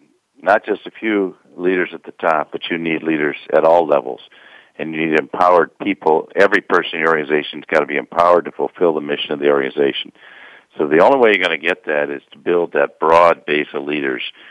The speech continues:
throughout the organization and take the talented people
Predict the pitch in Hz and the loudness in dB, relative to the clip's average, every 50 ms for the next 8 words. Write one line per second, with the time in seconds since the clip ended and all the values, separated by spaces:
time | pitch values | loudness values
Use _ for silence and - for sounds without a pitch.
0 | - _ _ - - 87 80 78 78 78 - 82 78 78 76 69 69 67 - 71 | -20 _ _ -8 -2 2 4 4 4 4 2 0 2 2 2 0 -2 -4 -2 -2
1 | 69 65 - - - - - _ _ - - - _ _ - - 73 - - - | -2 -2 -2 -6 -10 -10 -18 _ _ -20 -20 -20 _ _ -6 -6 -6 -6 -4 0
2 | - 104 104 - - - - - - 85 80 78 78 73 67 64 _ - 90 87 | 0 0 0 0 -4 -8 -6 -2 0 0 2 2 2 0 -4 -12 _ -8 -8 -8
3 | - _ - 67 67 - | -6 _ -2 -2 -2 -2